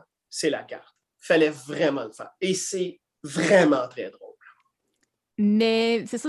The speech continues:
Speaker 2: il y a juste Drummondville qui a pas été renommé. Alors, pourquoi c'était souvent le souffre-douleur, euh, de, du magazine ?
Speaker 1: Ben, l'anecdote veut, et ça, c'est, euh, Hélène, <laughs> c'est Hélène Fleury qui me racontait ça, c'est que à l'époque du magazine,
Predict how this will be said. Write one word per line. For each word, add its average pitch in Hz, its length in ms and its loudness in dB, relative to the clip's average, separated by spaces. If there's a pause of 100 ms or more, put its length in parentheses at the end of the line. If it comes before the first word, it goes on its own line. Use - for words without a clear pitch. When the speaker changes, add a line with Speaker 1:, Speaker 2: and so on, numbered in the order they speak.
Speaker 2:
il 214 80 0
y 196 40 4
a 196 60 4
juste 220 360 -2
Drummondville 240 680 4
qui 240 80 2
a 202 60 4
pas 240 140 4
été 233 180 2
renommé. 196 540 0
Alors, 190 300 2 (520)
pourquoi 285 220 2
c'était 240 300 4
souvent 226 360 2
le 196 160 2
souffre-douleur, 214 1000 2
euh, 185 140 4
de, 175 320 2
du 175 140 -2
magazine ? 185 640 -2 (600)
Speaker 1:
Ben, 147 240 4
l'anecdote 185 640 0
veut, 185 360 0
et 143 100 -2
ça, 240 160 -4
c'est, 160 240 -4
euh, 123 220 -2 (380)
Hélène, 151 260 -6 (120)
<laughs> 175 440 -6 (280)
c'est - 260 4
Hélène 160 260 6
Fleury 151 380 4
qui 160 120 -8
me 143 80 0
racontait 143 420 -2
ça, 302 160 -8
c'est - 160 -6
que 202 100 -2 (360)
à 147 140 -2
l'époque 196 300 0
du 175 80 -6
magazine, 151 840 -2